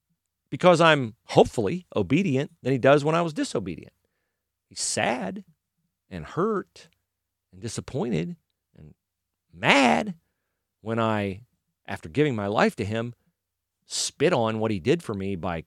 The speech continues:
continuing to engage in sinful behavior. But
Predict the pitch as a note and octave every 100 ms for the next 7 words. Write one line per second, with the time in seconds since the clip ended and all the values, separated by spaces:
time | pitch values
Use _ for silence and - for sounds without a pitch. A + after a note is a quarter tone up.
0 | - G#2 F2+ B2+ A#2 G2+ G#2 G2 F#2+ A2+
1 | G#2 G2+ - A#2+ G2 E2+ E2+ E3 F3+ D#3
2 | _ _ _ _ _ _ _ _ _ _
3 | _ G#2+ G2+